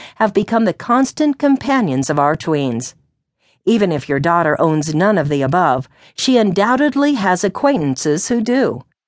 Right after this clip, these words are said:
and may secretly covet these instruments of belonging. Many of our tweens can't find their way to the grocery store, the church,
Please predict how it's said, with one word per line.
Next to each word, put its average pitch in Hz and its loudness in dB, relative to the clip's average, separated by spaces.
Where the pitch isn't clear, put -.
and 202 4
may 175 2
secretly 233 0
covet 226 -2
these 139 -4
instruments 147 -2
of 151 0
belonging. 156 0
Many 302 4
of 214 0
our 156 2
tweens 143 -2
can't 247 -2
find 233 2
their 202 2
way 156 0
to 214 -4
the 202 0
grocery 202 0
store, 123 -2
the 254 0
church, - -2